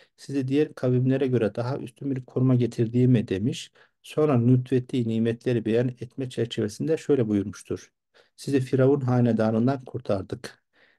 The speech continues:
Sizin için denizi yarıp hepinizi kurtarmış, Firavun'un taraftarlarını ise gözünüzün önünde suda boğmuştuk."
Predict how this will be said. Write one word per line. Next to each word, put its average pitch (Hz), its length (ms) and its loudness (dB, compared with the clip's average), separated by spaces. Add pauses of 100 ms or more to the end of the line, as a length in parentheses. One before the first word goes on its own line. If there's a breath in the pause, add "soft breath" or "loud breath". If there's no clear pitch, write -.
Sizin 139 300 0
için 127 280 2
denizi 120 320 2
yarıp 120 440 0
hepinizi 127 420 -2
kurtarmış, 107 760 -4
Firavun'un 123 540 -2
taraftarlarını 117 760 -2
ise - 240 -6
gözünüzün 127 560 -2
önünde 123 360 0
suda 131 360 -6
boğmuştuk." 107 680 -2